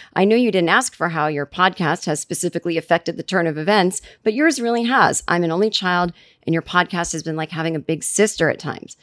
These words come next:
We've had similar experiences, and your stories have made me laugh, cry, and understand myself a lot better. I don't know if I would have had the courage to get a divorce if it hadn't been for your story. You've absolutely one hundred percent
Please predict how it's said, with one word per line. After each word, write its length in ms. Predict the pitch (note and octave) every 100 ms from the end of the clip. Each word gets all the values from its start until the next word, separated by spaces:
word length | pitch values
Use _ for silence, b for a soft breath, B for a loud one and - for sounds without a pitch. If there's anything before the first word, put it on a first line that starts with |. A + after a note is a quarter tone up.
| b b b
We've 160 | F3+
had 140 | F#3 D#3+
similar 300 | G3 G#3 G3
experiences, 800 | - - - C#4+ C#4 B3 A#3 A3
and 100 | F#3
your 100 | F3+
stories 420 | - E3+ E3+ E3+
have 100 | D#3+
made 140 | D#3+
me 120 | D3+
laugh, 360 | D3+ G3 A3 -
cry, 400 | - E3 E3 D#3+ b b -
and 120 | F3+
understand 500 | F3 E3 D#3+ E3+ E3
myself 340 | E3 D#3+ D3+
a 40 | D#3+
lot 280 | D3+ C#3+ -
better. 320 | D#3 - - _ _ _
I 100 | E3
don't 140 | F#3+ F3
know 100 | F3+
if 100 | F3+
I 80 | E3+
would 120 | E3+
have 80 | E3+
had 140 | D#3+
the 60 | E3+
courage 520 | - D4+ D#4+ F3+ -
to 80 | E3+
get 160 | E3+
a 40 | D3+
divorce 540 | D#3+ G#3 G#3+ F#3 - b b
if 160 | - F#3+
it 120 | F#3+
hadn't 240 | E3 D#3+ E3
been 140 | D#3+
for 140 | D#3+
your 260 | D#3+ F3 A3+
story. 380 | G#3+ C#3+ - - b b
You've 220 | b F3+ -
absolutely 600 | G3+ A#3 B3 F3+ D3 E3
one 220 | D3+ D#3+
hundred 300 | D#3 G#3+ C4+
percent 400 | F#3+ F3 E3+ D#3+